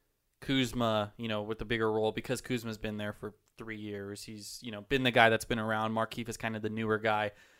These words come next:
Kuzma's, uh, ceiling is higher than Markieff's is, but,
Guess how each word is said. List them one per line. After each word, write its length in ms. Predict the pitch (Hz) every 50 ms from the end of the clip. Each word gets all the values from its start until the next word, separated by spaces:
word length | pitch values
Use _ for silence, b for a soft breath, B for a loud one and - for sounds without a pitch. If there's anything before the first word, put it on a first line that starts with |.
| b b b
Kuzma's, 460 | b - 185 151 143 147 131 123 123
uh, 260 | 135 120 117 113 110 110 - _ _ _ _ _
ceiling 460 | - - - 165 147 139 135 131 127
is 120 | 127 123
higher 300 | - 139 120 117 117 117
than 120 | 113 117 113
Markieff's 540 | 113 113 110 - - 131 117 113 - - -
is, 280 | 113 110 110 107 107
but, 340 | - - 117 110 107 104 -